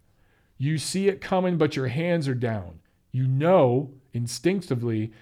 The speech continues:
that you're not gonna be able to get your hands up in time for that shot. So what you do is, right before it lands, I'm talking about a nanosecond before it lands,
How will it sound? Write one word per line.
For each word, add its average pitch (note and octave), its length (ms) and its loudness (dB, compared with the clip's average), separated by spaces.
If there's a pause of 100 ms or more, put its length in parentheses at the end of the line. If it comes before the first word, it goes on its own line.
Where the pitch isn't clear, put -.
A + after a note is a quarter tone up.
(120)
that B2+ 180 -2
you're C3+ 100 0
not C#3+ 200 2
gonna D3 120 -4
be C3+ 80 0
able C3 100 2
to C3 40 0
get C3 180 -4
your B2 80 -4
hands C#3+ 340 -4
up B2 140 -4
in A#2 80 -4
time A#2+ 260 -4
for A2+ 100 -8
that A2 220 -6
shot. - 420 -2 (640)
So - 200 0
what D3 220 2
you C#3 80 -4
do E3+ 300 6
is, B2+ 380 0 (300)
right D3+ 400 0
before F3 400 2
it C#3+ 80 -2
lands, C#3 640 -2 (300)
I'm C#3 100 -2
talking D#3 360 2
about C3 440 -2
a - 60 -6
nanosecond C3+ 880 0
before B2+ 320 -2
it B2 80 -2
lands, B2 460 -4